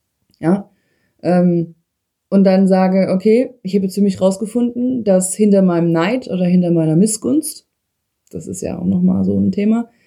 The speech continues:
Missgunst ist natürlich nochmal eine harte Form von,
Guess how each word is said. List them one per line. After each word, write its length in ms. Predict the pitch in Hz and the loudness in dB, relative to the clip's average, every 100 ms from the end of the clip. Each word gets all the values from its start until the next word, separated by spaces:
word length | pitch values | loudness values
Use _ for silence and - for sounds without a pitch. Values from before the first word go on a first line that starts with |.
| _ _ - | _ _ -2
Missgunst 880 | 190 185 - _ _ - 196 185 - | 0 0 -8 _ _ 0 2 0 -2
ist 160 | 185 | -2
natürlich 640 | 185 175 190 185 180 - _ - | 0 0 2 2 0 -8 _ -6
nochmal 280 | 175 175 | 0 2
eine 160 | 165 160 | 2 0
harte 420 | 185 202 196 - _ | 0 0 -2 -4 _
Form 400 | - 202 208 190 | -6 -2 0 0
von, 500 | 190 185 180 185 | 0 0 2 0